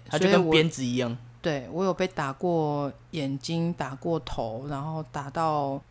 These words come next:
Speaker 2: 肩膀啊、屁股这个背什么的，这个，这个一定有。
Speaker 1: 嗯啊。
Speaker 2: 然后我大概大班，幼稚园大班，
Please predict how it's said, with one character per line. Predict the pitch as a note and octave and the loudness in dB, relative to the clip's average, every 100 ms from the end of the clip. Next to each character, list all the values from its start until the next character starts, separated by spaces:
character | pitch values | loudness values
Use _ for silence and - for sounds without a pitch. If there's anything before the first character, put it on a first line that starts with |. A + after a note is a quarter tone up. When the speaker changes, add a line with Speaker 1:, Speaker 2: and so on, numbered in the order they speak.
| - | -6
Speaker 2:
肩 | F3 E3 | -2 0
膀 | E3+ D#3 C3 | 0 0 0
啊、 | C3 | -4
屁 | - | -6
股 | D3 B2+ | -8 -6
这 | D#3 | -4
个 | D3 | -4
背 | C#3 E3+ C3+ | -2 -2 -2
什 | C3 | -4
么 | G2+ | -10
的， | A2+ D3 | -12 -12
这 | C3+ | -10
个， | C3 | -8
这 | D#3 | -6
个 | - | -6
一 | C3+ | -6
定 | - D3 | -4 -4
有。 | - - - - - | -4 -10 -14 -18 -12
Speaker 1:
嗯 | - B2+ A#2+ | -6 -4 -4
啊。 | B2+ | -2
Speaker 2:
然 | F#3 E3+ | -2 0
后 | F#3 G#3 | 2 2
我 | F3 D#3 | 2 0
大 | - - D#3 - | -2 -2 -2 -4
概 | E3 D3 C3+ C3 C#3 - - - - - | -2 -2 -4 -8 -14 -16 -20 -20 -20 -8
大 | - G3+ E3 | -2 0 0
班， | D3 D#3 D3 F#3+ - - - - - | 2 0 0 -4 -10 -20 -20 -14 -2
幼 | G#3+ | -2
稚 | G#3+ | 0
园 | F3 C#3 | -2 0
大 | D#3+ | -4
班， | D3+ C#3+ C#3 | -4 -6 -8